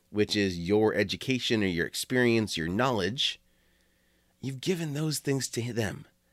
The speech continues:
at no cost to them and m-, give them zero consequence if they don't pull the trigger.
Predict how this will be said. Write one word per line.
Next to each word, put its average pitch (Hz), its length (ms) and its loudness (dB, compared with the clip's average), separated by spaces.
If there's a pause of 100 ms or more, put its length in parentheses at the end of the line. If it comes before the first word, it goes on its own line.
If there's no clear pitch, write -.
(640)
at 113 120 0
no 131 320 6
cost 147 380 -2
to 117 80 2
them 101 340 4
and 107 300 2
m-, 101 80 -6
give 113 260 0
them 104 220 0
zero 147 260 0
consequence 127 720 0
if 101 80 -4
they 101 140 2
don't 87 180 -4
pull 82 100 -8
the 71 60 -12
trigger. - 340 -12